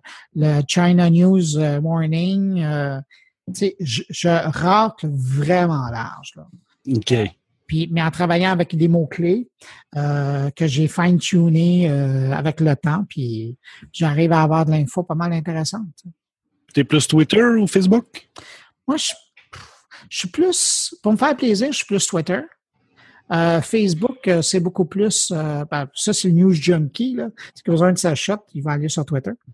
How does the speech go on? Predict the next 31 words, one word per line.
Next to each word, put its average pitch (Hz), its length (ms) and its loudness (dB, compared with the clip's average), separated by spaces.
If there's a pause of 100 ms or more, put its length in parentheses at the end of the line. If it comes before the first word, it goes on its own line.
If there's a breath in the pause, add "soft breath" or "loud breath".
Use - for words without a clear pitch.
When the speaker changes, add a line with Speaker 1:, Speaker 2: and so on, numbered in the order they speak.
(420 loud breath)
Speaker 1:
Et 160 140 2
puis, 185 420 2
euh, 165 540 4
sur, 175 380 0 (120)
puis - 120 -12
quand, 190 240 0
ou 156 100 -2
quand 196 140 0
il 190 60 2
y - 20 2
a 170 40 2
des 160 80 0
catastrophes, 156 680 0
tu 151 100 -8
sais, 131 60 -8 (100)
poum, 143 240 -8
j'embarque 143 500 -8
sur 139 140 -10
Twitter. 151 380 -6 (100)
Puis 123 180 -10 (320 loud breath)
là, 160 200 4
j'ai 180 160 0
encore 170 280 0
mes 175 160 4
relents 160 460 2
de, 147 280 0
d'anciens 151 440 -2
gars 165 220 0
de, 143 200 -4
de, 139 200 -4
d'information. 151 920 -4